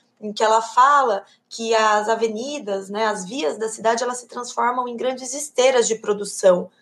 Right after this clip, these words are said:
né? Então, ela vai fazer aí uma, uma imbricação entre, entre produção e circulação no espaço urbano, e naquele momento a leitura era mesmo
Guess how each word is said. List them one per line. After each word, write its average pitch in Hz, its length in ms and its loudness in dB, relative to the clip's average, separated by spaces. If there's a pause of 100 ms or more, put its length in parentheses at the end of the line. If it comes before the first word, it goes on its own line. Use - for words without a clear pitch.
(340)
né? 214 220 0
Então, 220 180 0
ela 220 120 2
vai 220 160 4
fazer 233 320 -2
aí 226 180 2
uma, 233 680 -2
uma 220 120 -6
imbricação 262 640 -4
entre, 226 420 -6
entre 220 1040 -6
produção 226 720 4
e 214 80 2
circulação - 1000 -2
no 262 60 -2
espaço 214 380 -4
urbano, 233 420 2 (400)
e 233 60 -2
naquele 254 300 2
momento 254 420 2
a 233 40 4
leitura 233 480 2
era 254 220 6
mesmo 240 460 0